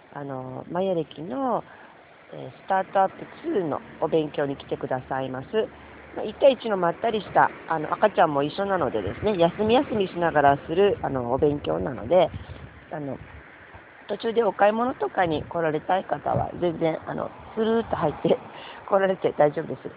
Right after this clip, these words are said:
ただ、あの、一応講座なので、接客はできませんけど、あの、レジ、レジは、あの、打てますので、はい。よかったら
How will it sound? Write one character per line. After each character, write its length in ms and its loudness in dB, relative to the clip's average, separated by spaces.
た 80 2
だ、 120 8
あ 40 8
の、 240 4
一 340 4
応 40 10
講 180 6
座 160 8
な 160 6
の 140 4
で、 280 10
接 100 4
客 320 2
は 100 4
で 140 2
き 140 -2
ま 160 4
せ 180 0
ん 80 -2
け 140 -2
ど、 300 6
あ 100 2
の、 340 0
レ 180 0
ジ、 260 -2
レ 100 4
ジ 120 -2
は、 260 6
あ 60 -2
の、 120 -2
打 120 -2
て 120 4
ま 140 0
す 120 -10
の 120 -4
で、 120 -2
は 40 -8
い。 1040 -14
よ 80 0
か 120 -6
っ 60 -4
た 160 -2
ら 180 0